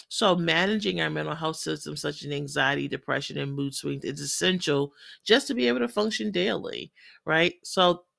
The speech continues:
you know, the focus really is to be on addressing the underlying causes of the symptoms. So I wanna talk to you all, um, so that you know that you can really be empowered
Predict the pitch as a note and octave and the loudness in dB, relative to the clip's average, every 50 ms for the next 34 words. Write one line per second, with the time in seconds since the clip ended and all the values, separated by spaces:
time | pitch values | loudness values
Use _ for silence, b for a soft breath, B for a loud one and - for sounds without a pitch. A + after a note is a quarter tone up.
0 | _ _ _ E3+ G3 F3+ D3+ C3+ - E3 E3 - - G#3 G#3 C4 C4 - C#4 A#3 | _ _ _ 0 2 4 4 2 0 -2 -6 -2 2 4 4 4 4 2 0 0
1 | G3+ F#3 E3+ E3+ F3+ F3+ F#3 F3+ F3+ F3 E3 E3 - - - - E3+ E3 E3 D#3+ | 0 0 0 0 2 2 2 2 2 2 2 2 0 0 0 2 2 2 0 -2
2 | D#3 - - - E3+ D#3 - D#3 D#3 D#3 - - - D#3 D#3 D3 C#3 D3 D3 - | -4 -4 -4 -4 -4 -4 -4 -8 -8 -6 -6 -6 -6 -6 -4 -4 -4 -4 -4 -2
3 | D3+ C#3+ C3+ D3+ - - D3+ D3+ D3 - - - C#3+ D#3 D3+ D3+ D3+ C#3+ C3+ C#3 | 0 0 0 0 -2 -4 -6 -6 -6 -6 -4 -4 -4 -2 -2 -4 -4 -4 -4 -4
4 | C#3 C#3+ C#3 - C#3 B2+ B2+ C3+ C3+ C3 B2+ B2+ C3+ - B B B B B B | -6 -8 -8 -4 -2 -2 -2 -2 -2 -4 -6 -6 -6 -8 B B B B B B
5 | B B - C#3 C3+ C3 - - - C#3 - - - - A2 - - - - - | B B -2 0 0 0 -2 -4 -6 -6 -6 -6 -6 -6 -8 -10 -14 -18 -18 -12
6 | - - - D3+ D#3+ D#3+ E3 F3+ G3 A3+ C4 C4 B3+ - A#3 F#3 E3+ - - - | -8 0 4 4 4 4 2 2 2 2 2 0 0 2 4 4 4 2 0 -4
7 | - E3 D#3+ D3+ D3+ D3 - - C3+ C3+ C3+ C3+ C3 B2+ - b b b b b | -6 -6 -4 -4 -6 -4 -2 -2 -2 -2 -2 -4 -6 -8 -12 b b b b b
8 | b b b _ - D3 D3 C#3 C3+ B2+ A#2 - - A2 D3 C#3 _ _ _ _ | b b b _ -4 -2 0 0 -2 -2 -4 -6 -10 -12 -12 -14 _ _ _ _
9 | _ _ _ _ _ _ _ _ _ _ _ _ _ - _ _ _ _ _ _ | _ _ _ _ _ _ _ _ _ _ _ _ _ -20 _ _ _ _ _ _
10 | _ _ - - F3 E3+ E3+ E3 - - G#3 G3 F3 F3 F3 F3 F3+ F3+ F3+ F3+ | _ _ -6 -4 -4 -4 -4 -6 -6 -4 -4 -2 0 0 0 2 4 4 4 4
11 | F3 E3+ D#3 D#3 D#3 E3 F#3 F3+ - F#3+ F3+ F3 D#3 F3 G3 G#3+ A#3 A3+ G#3 G#3+ | 4 0 -2 -2 -6 -8 -10 -6 -6 -6 -4 -4 -2 -4 -4 -4 -4 -6 -6 -6
12 | G3+ F#3 E3+ E3 D#3+ D3+ - - - - C#3+ C#3+ D3 D3 C#3 C#3 C3+ C3+ C#3 C#3 | -4 -4 -2 -2 -4 -4 -8 -8 -2 2 2 4 4 2 2 0 0 -2 -2 -4